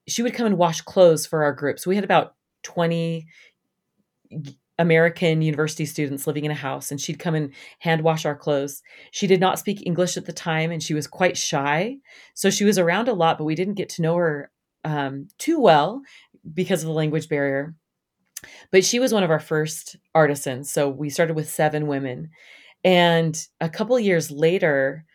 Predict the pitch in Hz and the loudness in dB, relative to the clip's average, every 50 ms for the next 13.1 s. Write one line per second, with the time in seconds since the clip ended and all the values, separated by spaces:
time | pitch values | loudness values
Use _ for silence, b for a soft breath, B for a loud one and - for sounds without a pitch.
0 | b b b b b b - 170 165 160 156 151 147 - - 143 147 160 160 156 | b b b b b b -6 -2 0 0 0 0 -2 -4 -4 -4 -2 0 0 2
1 | 160 165 160 139 147 151 143 - - - 190 180 175 165 160 151 147 - - 151 | 0 0 0 -2 -4 -4 -4 -8 -4 0 2 2 2 2 0 0 -2 -4 -4 -2
2 | 147 143 139 - - 165 156 156 156 156 156 - - - - - 147 147 147 139 | -2 -4 -4 -4 0 2 2 2 2 0 -4 -8 -12 -16 -10 -4 0 0 0 0
3 | 139 143 - _ 151 151 156 156 151 - 156 147 147 151 165 190 185 180 165 147 | -2 -4 -6 _ -4 -4 -4 -4 -4 -6 -6 -6 -6 -2 0 2 4 4 4 2
4 | 143 143 147 160 b b b b b b - 165 170 156 180 175 170 165 156 156 | 0 -4 -8 -14 b b b b b b 2 2 4 4 4 2 2 0 0 -2
5 | 156 - 160 156 156 151 151 151 147 147 143 135 147 147 147 143 135 151 147 151 | -2 -2 -2 0 0 0 0 -2 -2 -2 -2 -2 -2 -2 -2 -2 -2 -4 -4 -4
6 | 151 139 139 135 - - - - - - 143 143 160 165 165 160 165 156 151 139 | -4 -4 -6 -6 -8 -8 -8 -10 -10 -10 -6 0 2 2 2 2 2 0 -2 -4
7 | 131 _ _ _ _ _ _ _ - 151 - 156 147 156 170 190 220 262 277 - | -6 _ _ _ _ _ _ _ -8 -4 -2 -2 0 0 -2 -2 -2 -4 -8 -10
8 | B B B B B B B B B B B B _ _ - 180 175 170 165 160 | B B B B B B B B B B B B _ _ -2 0 2 2 2 2
9 | 151 147 147 143 - _ _ _ _ - - _ _ _ _ - 156 190 165 - | 0 -2 -4 -8 -12 _ _ _ _ -20 -20 _ _ _ _ -2 2 2 4 6
10 | 151 165 185 208 220 208 196 185 170 160 156 156 156 151 165 160 - 165 156 165 | 6 6 6 6 6 4 2 2 2 2 0 2 2 0 0 0 -4 -4 -2 0
11 | 165 156 151 151 147 147 143 - - - 165 156 143 - - 165 165 160 160 160 | 0 0 0 0 -2 -4 -6 -8 -6 -2 -2 -2 -2 -2 -2 0 0 0 0 0
12 | - 190 226 254 233 208 190 202 - 160 147 139 135 - 147 151 165 170 151 - | -2 -2 0 2 2 0 0 0 -2 -2 -2 -2 -4 -2 0 2 4 4 2 2
13 | - - | -2 -6